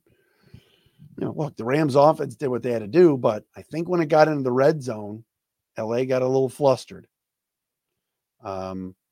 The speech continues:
I thought Sean McVay overcoached it a little bit. But in the end, Detroit wins. And now getting a chance to host not one, but two playoff games, that's,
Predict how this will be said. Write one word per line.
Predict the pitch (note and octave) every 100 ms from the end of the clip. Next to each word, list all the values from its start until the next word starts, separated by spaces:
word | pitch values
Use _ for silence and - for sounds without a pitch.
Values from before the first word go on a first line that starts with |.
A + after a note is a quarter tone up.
| _
I | G#2 G2
thought | G#2
Sean | - B2 A#2+
McVay | B2 G#2+ B2
overcoached | B2 A#2 A#2+ - B2+ B2 A2+
it | F#2+
a |
little | F#2 F2
bit. | E2 C2+ _ _ _ _ _ _ _ _ _ _ _ _ _ _ _ -
But | A2 C#3+ A2 - - _ -
in | B2 B2+
the | C3 C#3
end, | B2+ A#2 A2 A#2 _ -
Detroit | G#2+ - A2+ G2+
wins. | G2 D2+ - _ _ _ _ _ _ _ _ _
And | A#2
now | A#2+ B2+
getting | C#3+ C#3+
a | B2+
chance | - C3+ C3
to | -
host | G#2+ C3 C#3 -
not | C3 C3 -
one, | A#2+ B2+ D3
but | A2 -
two | D#3+
playoff | C#3+ C3+ D3+ D3+
games, | D3+ D#3 D#3+
that's, | D#3+ E3 E3